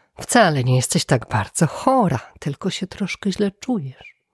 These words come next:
A kiedy chce te kotlety, to pewnie może lecisz po to mięso i tłuczesz. Poświęcasz siebie samą. Czemu to destrukcyjne? Może już wiesz, może już słyszysz. To twoje dobro,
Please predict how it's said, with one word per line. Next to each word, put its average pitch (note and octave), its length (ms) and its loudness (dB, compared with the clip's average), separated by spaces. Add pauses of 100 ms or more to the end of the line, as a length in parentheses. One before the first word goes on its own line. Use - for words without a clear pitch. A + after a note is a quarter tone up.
(600)
A F#3 80 0
kiedy F#3 220 4
chce - 180 2
te E3+ 100 4
kotlety, F3+ 580 6
to F3 140 2
pewnie E3 300 6
może D#3+ 280 6
lecisz D#3+ 400 4
po - 140 -6
to - 140 -4
mięso D#3+ 460 2
i D3+ 120 0 (580)
tłuczesz. - 680 -4 (760)
Poświęcasz B3 920 4
siebie G#3 420 2
samą. C#3 560 2 (720)
Czemu F3+ 300 6
to F3 120 -4
destrukcyjne? F3+ 880 2 (680)
Może D3+ 260 6
już C#3 220 4
wiesz, - 400 -4
może D#3+ 240 4
już D3+ 200 2
słyszysz. - 560 0 (680)
To F3 140 2
twoje B3 680 4
dobro, D#3 680 2